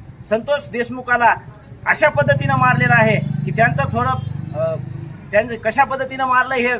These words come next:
विधान परिषदेमधलं भाषण जरी ऐकलं एखाद्या आमदारासारखं, मग तो श्रीसागर असतील, धस असतील,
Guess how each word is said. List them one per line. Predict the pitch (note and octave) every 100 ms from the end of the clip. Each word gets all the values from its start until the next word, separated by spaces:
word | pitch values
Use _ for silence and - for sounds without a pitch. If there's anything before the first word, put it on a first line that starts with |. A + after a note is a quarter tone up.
| - - -
विधान | F#3 C#4+ C4+
परिषदेमधलं | C4 B3+ B3 B3 B3 A#3+ B3
भाषण | F#3+ G3+ C#4 C#4
जरी | D4
ऐकलं | C4+ C4 C4
एखाद्या | B3 B3 B3 A#3+
आमदारासारखं, | A#3+ A#3 A#3 A3+ A3 A3 E3+ - D#3+
मग | G3
तो | A3+
श्रीसागर | G#3+ A3+ A#3 A#3 A3+
असतील, | A3 A3+ G#3
धस | G3 B3
असतील, | A#3+ A3 A3+ G3+ - -